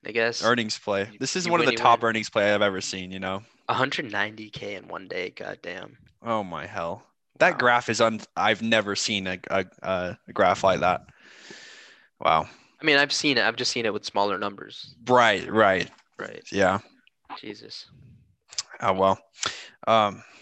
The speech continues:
Speaker 1: Good for you,
Speaker 2: okay,
Speaker 1: man.
Speaker 2: so next up, um, I've got the one right above that.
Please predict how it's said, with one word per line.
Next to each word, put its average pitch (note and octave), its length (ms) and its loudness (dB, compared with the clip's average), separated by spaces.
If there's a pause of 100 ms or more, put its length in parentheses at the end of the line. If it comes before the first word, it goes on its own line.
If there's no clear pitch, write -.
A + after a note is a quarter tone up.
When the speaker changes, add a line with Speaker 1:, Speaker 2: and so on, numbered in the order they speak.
(180)
Speaker 1:
Good - 160 -10
for B2 80 2
you, B2+ 40 8
Speaker 2:
okay, B2 180 4
Speaker 1:
man. G2+ 80 -4
Speaker 2:
so A#2+ 160 4
next B2 380 2
up, - 380 2
um, G2 500 4 (680)
I've G#2 120 2
got G2+ 400 6 (760)
the G#2+ 80 4
one G2+ 180 6
right G2 240 6
above F#2 260 4
that. E2+ 180 2